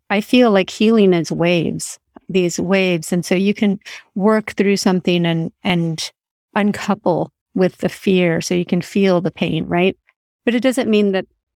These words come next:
the mind doesn't send a memory of the thing and you don't feel the old feeling. But then you have tools to actually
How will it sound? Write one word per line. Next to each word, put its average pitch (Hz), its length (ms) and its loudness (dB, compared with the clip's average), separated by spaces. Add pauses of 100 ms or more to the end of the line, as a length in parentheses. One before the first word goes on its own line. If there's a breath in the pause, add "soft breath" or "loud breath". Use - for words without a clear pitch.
the 202 160 2
mind 185 440 0
doesn't 175 280 -2
send 175 300 0
a 170 40 2
memory 170 560 0
of 165 300 -6
the 165 140 0
thing 180 600 -2
and 180 160 0
you 175 80 2
don't 180 240 -2
feel 180 280 2
the 170 160 -2
old 175 300 -2
feeling. 185 680 0 (920)
But 196 240 -2
then 220 180 4
you 220 80 4
have 185 220 -2
tools 202 480 2
to 117 100 -2
actually 165 680 -4